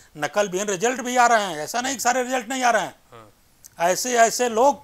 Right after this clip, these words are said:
Speaker 1: नौकरी पा गए हैं जिसकी उम्मीद नहीं करते हैं आप।
Speaker 2: हाँ।
Speaker 1: जो योग्य हैं, नौकरी पा गए।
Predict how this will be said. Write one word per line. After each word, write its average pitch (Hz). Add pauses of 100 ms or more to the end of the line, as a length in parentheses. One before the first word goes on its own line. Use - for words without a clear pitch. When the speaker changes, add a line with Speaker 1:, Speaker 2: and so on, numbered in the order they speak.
Speaker 1:
नौकरी 233
पा 240
गए 240
हैं 240
जिसकी 240
उम्मीद 262
नहीं 269
करते 254
हैं 208
आप। 143 (100)
Speaker 2:
हाँ। 123 (440)
Speaker 1:
जो 165 (120)
योग्य 226
हैं, 247
नौकरी 247
पा 247
गए। 180